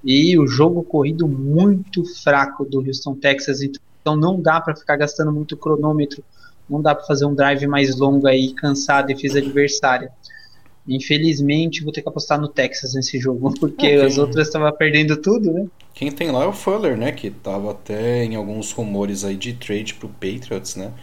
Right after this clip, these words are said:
Speaker 2: Mas, cara, se torcer
Speaker 1: Deus
Speaker 2: ele
Speaker 1: Senhor.
Speaker 2: também, não fica ninguém lá. Mais fácil trazer o Deshaun Watson junto também, né?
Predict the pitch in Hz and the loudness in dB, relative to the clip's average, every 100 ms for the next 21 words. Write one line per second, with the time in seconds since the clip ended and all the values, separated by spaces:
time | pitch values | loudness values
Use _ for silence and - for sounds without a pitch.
0 | - - - - 175 - - 135 92 90 | -20 -20 -20 -10 -8 -6 -2 -2 -2 -6
1 | - - 123 143 135 127 127 156 123 123 | -10 -10 -8 -6 -6 -6 -2 0 0 0
2 | 190 151 113 98 107 151 - 151 - 160 | 0 0 0 0 -2 -2 -6 -6 -2 -2
3 | 202 254 214 147 - - - 113 - 120 | -2 -4 -2 -2 -4 -10 -12 -10 -4 -4
4 | 123 143 160 151 127 120 139 165 175 170 | -4 -4 -4 -2 -2 -2 -2 -2 -2 -4
5 | 147 - - 170 147 143 - 101 95 98 | -4 -6 -6 -2 -2 -4 -8 -8 -8 -10
6 | 98 - 92 92 92 90 95 | -12 -14 -14 -10 -10 -10 -12